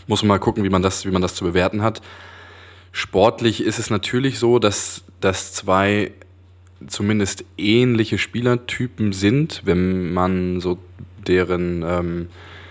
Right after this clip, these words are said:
ja, deren Anspruch an das Spiel, ähm,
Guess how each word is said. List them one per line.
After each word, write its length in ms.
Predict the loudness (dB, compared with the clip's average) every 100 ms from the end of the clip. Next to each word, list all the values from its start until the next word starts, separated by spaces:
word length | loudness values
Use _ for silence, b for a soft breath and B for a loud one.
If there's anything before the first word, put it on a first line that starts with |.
| B B -2
ja, 220 | 2 2
deren 260 | 4 2 4
Anspruch 420 | 2 0 0 2
an 120 | 2
das 80 | 0
Spiel, 680 | -4 2 6 8 6 4 2
ähm, 540 | 2 2 2 0 -6